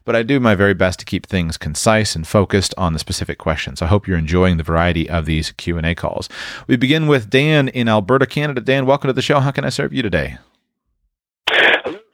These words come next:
Speaker 2: Joshua. First, I just wanted to say thank you for providing such a diverse and unique, uh, set of, of advice, um, and just being yourself, uh, without conforming to the mainstream. I just really, really appreciate that.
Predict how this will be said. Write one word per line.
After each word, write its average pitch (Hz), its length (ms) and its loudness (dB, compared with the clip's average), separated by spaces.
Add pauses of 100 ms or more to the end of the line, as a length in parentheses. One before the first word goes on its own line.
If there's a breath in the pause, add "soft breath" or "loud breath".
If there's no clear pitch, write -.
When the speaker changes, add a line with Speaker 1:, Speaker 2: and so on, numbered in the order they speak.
(260)
Speaker 2:
Joshua. - 460 -4
First, 165 240 -4
I 135 100 -4
just 135 160 -6
wanted 131 220 -2
to - 0 - (140)
say 117 400 4 (340 soft breath)
thank 127 240 0
you 139 180 4
for 120 200 4
providing 113 600 2
such - 260 0
a 110 220 4
diverse 113 560 2
and 107 100 -4
unique, 107 420 -2 (540 soft breath)
uh, - 360 4 (460)
set 101 240 4 (180)
of, 87 300 4 (160)
of 92 120 2
advice, 131 380 2 (720)
um, 95 460 2 (320)
and 101 540 -2
just 104 200 -12
being 113 220 2
yourself, 107 560 4 (300)
uh, 80 420 6 (180)
without 104 500 0
conforming 95 460 -4
to 110 120 -12
the 98 60 -10
mainstream. 104 520 -2
I - 80 0
just - 240 -8
really, 104 480 2
really 98 200 6
appreciate - 500 0
that. - 200 2